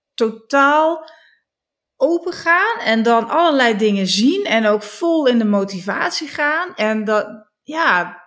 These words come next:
dat vind ik dan zo mooi. Maar het, het kan ook. En het hoeft inderdaad ook niet lang te duren. En, hè, zo'n traject. Dat, eh, ja, ik merk, en ik weet niet of je dat herkent, dat mensen daar toch vaak, eh,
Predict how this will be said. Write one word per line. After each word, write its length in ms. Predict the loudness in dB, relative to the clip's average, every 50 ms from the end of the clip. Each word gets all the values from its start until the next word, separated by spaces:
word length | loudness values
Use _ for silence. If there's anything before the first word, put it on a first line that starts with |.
| -12 -8
dat 220 | -6 -6 -6 -6
vind 120 | -6 -6
ik 140 | -6 -4 -4
dan 220 | -4 -4 -4 -4 -4
zo 220 | -4 -2 -2 -4
mooi. 300 | -4 -6 -4 0 0 2
Maar 280 | 2 2 2 2 0 -2
het, 160 | -4 -6 -6
het 180 | -8 -10 -6 -4
kan 240 | -2 -2 -2 0 0
ook. 280 | 2 2 2 2 0 0
En 80 | -2
het 100 | -2 -2
hoeft 220 | -4 -6 -6 -4 -4
inderdaad 400 | -2 -2 0 0 0 0 0 -2
ook 140 | -4 -2
niet 260 | -2 -2 -2 -4 -6 -12 -20 _ _ _
lang 320 | -2 0 0 0 0 -2
te 100 | -6 -6
duren. 540 | -4 -2 0 2 2 2 2 0 0 -2 -2
En, 280 | -2 -2 -2 -4 -6 -10 -14 -20 -20 -20 -20 _ _ _ _ -8
hè, 160 | -4 -4 -4
zo'n 240 | -2 -2 -4 -4 -4
traject. 800 | -4 -2 0 0 0 0 -2 -2 -4 -8 -10 -12 -12 -12 -14 -12 -6
Dat, 340 | -4 -4 -4 -4 -8 -14 -14
eh, 580 | -10 -8 -6 -4 -4 -2 -2 -4 -4 -6 -6
ja, 200 | -6 -6 -6 -6
ik 180 | -8 -10 -14 -18 _ _ _ _ _ _ _ _ _ _ _ _
merk, 600 | -4 -2 0 2 2 0 0 -2 -6 -14 -20 -18 -12
en 140 | -8 -6 -4
ik 60 | -2
weet 120 | 0 0
niet 100 | 0 -2
of 80 | -4 -6
je 80 | -4
dat 140 | -4 -4 -2
herkent, 400 | -4 -6 -4 -2 -2 -2 -2 -2
dat 120 | -4 -2 -2
mensen 240 | -2 -2 -2 -4
daar 200 | -4 -4 -6 -6
toch 160 | -8 -14 -14 -8
vaak, 400 | -2 0 0 0 0 -2 -6 -10
eh, 340 | -8 -6 -4 -4 -4 -4